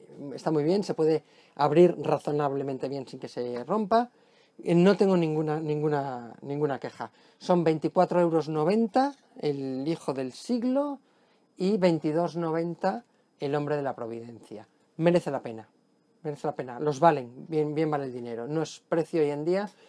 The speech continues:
Cualquier gadget informático, cualquier dos, tres cervezas que invites a unos amigos ya son veinte euros.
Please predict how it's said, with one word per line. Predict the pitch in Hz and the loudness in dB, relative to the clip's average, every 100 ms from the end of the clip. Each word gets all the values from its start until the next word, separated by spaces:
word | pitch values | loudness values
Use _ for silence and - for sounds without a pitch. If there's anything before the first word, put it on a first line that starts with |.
| - _ | -20 _
Cualquier | - 139 170 151 | -6 0 0 0
gadget | - 139 139 160 127 143 135 | -6 -8 0 0 2 -2 -2
informático, | 135 139 135 117 123 | -4 -4 -6 -6 -6
cualquier | 120 127 - 147 143 127 - _ _ _ _ | -6 -6 -2 0 0 -4 -14 _ _ _ _
dos, | 151 165 151 | 4 4 4
tres | 156 156 | 2 -2
cervezas | 160 143 143 139 | 0 -2 -4 -6
que | 147 | -6
invites | 139 143 147 | -6 -6 -8
a | |
unos | 135 | -8
amigos | 135 151 160 | -6 -2 -2
ya | 139 | -2
son | 117 123 | -8 -10
veinte | 117 110 | -10 -14
euros. | 104 98 _ - | -18 -20 _ -20